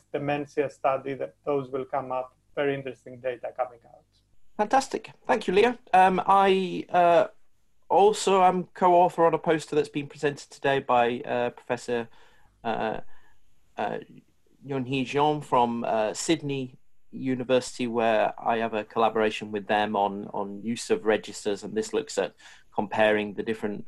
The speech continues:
Speaker 2: uh, study recruitment registers from uh, three different places in the U S and Australia and the Netherlands and the U K as well. So please do go give that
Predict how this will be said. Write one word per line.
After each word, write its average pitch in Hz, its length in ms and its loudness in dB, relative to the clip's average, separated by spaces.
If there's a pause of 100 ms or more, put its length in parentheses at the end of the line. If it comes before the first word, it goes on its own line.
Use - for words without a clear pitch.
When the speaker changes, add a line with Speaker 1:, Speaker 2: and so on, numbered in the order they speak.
(100)
Speaker 2:
uh, - 60 -12
study 110 260 -4
recruitment 104 420 -4
registers 101 440 -10
from 104 340 -8 (420)
uh, 98 280 -2 (440)
three 120 180 0
different 110 280 -6
places 104 340 -4
in 104 100 -4
the 98 60 -8 (180)
U 101 60 4
S 98 300 0
and 95 100 -4
Australia 98 580 -4
and 95 120 -8
the 95 60 -8
Netherlands 92 460 -8
and 92 140 -8
the 92 40 -10
U 92 260 -14
K 98 160 -6
as 87 120 -12
well. 92 200 -6
So 113 220 -6
please 107 360 -8
do 98 280 -4 (540)
go 107 220 4
give 101 400 -2
that - 360 -2